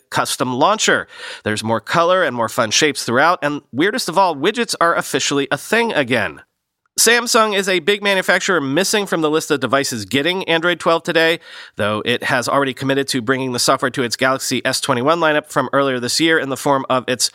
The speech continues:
One U I four update. A hands-on with the beta software published by X D A developers shows that Samsung's take on Android twelve doesn't seem to have the same pizzazz as Google's treatment on Pixel phones,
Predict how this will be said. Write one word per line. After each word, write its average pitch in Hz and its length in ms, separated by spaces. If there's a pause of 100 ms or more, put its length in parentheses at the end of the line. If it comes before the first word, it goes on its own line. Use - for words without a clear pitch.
(220)
One 156 300
U 151 160
I 131 140
four 220 360
update. 120 400 (380)
A 143 100
hands-on 226 400
with 214 160
the 185 80
beta 190 300
software 180 380
published 170 380
by 143 300
X 156 160
D 156 120
A 147 80
developers 143 420
shows 143 240
that 131 160
Samsung's 165 500
take 170 220
on 160 100
Android 147 320
twelve 143 300
doesn't 131 260
seem 135 240
to 127 100
have 120 280
the 113 80
same 120 320
pizzazz 123 580
as 143 220
Google's 165 300
treatment 165 340
on 151 160
Pixel 170 260
phones, 165 320